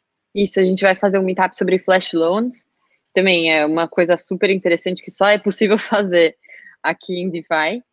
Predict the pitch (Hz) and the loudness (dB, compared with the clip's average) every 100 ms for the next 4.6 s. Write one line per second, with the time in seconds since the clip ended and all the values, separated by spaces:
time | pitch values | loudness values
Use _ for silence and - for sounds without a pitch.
0 | _ _ _ 170 165 160 151 160 160 - | _ _ _ 0 0 0 -2 -4 -6 -8
1 | 175 170 165 160 131 156 - 165 170 156 | -6 -2 -2 -4 -6 -12 -14 -8 -8 -6
2 | 185 165 170 170 175 170 156 160 156 160 | -8 -6 -6 -6 -4 0 2 2 0 -4
3 | 160 160 170 160 156 147 - 170 180 175 | -6 -4 -2 0 0 0 -2 -2 0 -2
4 | 160 170 170 160 - | -2 -4 -4 -4 -8